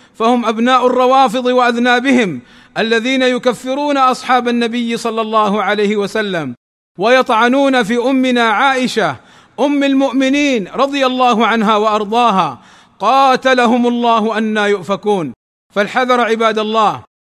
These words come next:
من هذه الجماعات المنحرفة الضالة الصادة عن سبيل الله، وأن لا نمدحهم وأن لا نغتر بهم. اللهم إنا نسألك العلم النافع والعمل الصالح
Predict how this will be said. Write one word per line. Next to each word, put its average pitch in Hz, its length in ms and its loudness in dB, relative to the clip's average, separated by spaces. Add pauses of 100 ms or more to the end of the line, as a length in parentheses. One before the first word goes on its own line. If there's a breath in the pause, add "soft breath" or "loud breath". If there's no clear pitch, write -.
(120)
من 208 200 -2
هذه 240 500 2
الجماعات 233 680 0
المنحرفة 233 720 -2
الضالة 220 760 -2 (480)
الصادة 247 560 0
عن 226 140 -2
سبيل 233 380 -4
الله، 214 420 0 (400)
وأن 196 180 -4
لا 240 200 0
نمدحهم 226 720 -2 (300 soft breath)
وأن 202 220 -2
لا 240 360 2
نغتر 214 540 -2
بهم. 190 460 -6 (420 soft breath)
اللهم 233 480 -4
إنا 233 440 -4
نسألك 220 520 -6
العلم 226 320 -6
النافع 226 600 -4 (360 soft breath)
والعمل 233 460 -2
الصالح 233 640 -2